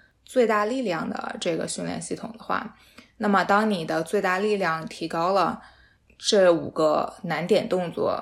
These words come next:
就可能不再是你的，比如说百分之八十的最大力量输出，可能就降成了你的百分之七十的最大力量输出。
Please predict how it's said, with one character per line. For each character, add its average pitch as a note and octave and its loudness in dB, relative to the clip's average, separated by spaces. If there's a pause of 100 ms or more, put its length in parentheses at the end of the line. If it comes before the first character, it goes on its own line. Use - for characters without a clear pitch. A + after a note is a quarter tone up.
(140)
就 - -8
可 F3 -8
能 D#3+ -8
不 - -10
再 G#3 2
是 F#3+ -4
你 - -8
的， - -6
比 - -8
如 D3 -6
说 E3 -4
百 - -6
分 - -10
之 - -10
八 E3 -2
十 - -6
的 D3+ -6
最 D#3+ -6
大 D3+ -4
力 D3+ -6
量 D#3 -6
输 - -12
出， E3 -6
可 - -8
能 D#3+ -10
就 F3 -6
降 F#3+ -4
成 E3 -6
了 E3+ -4
你 D#3+ -6
的 - -4 (400)
百 F3 0
分 F#3 -4
之 F#3 -4
七 - -2
十 - -4
的 D#3 0
最 E3+ -4
大 D3 0
力 D3 -2
量 D3+ -6
输 - -12
出。 - -8